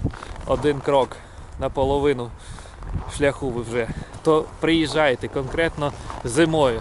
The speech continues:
щоб попробувати. Якщо ви зможете в цих умовах вижити, прожити,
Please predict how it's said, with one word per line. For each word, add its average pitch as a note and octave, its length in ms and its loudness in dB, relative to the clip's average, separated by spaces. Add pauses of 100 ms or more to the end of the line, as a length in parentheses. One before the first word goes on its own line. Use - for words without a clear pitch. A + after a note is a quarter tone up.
щоб C3+ 140 -2
попробувати. C#3 760 4
Якщо C3 240 0
ви G#3 100 4
зможете C3+ 540 0
в A2+ 60 -10
цих - 280 0
умовах D3 420 2 (380)
вижити, D3 600 2
прожити, C#3+ 520 2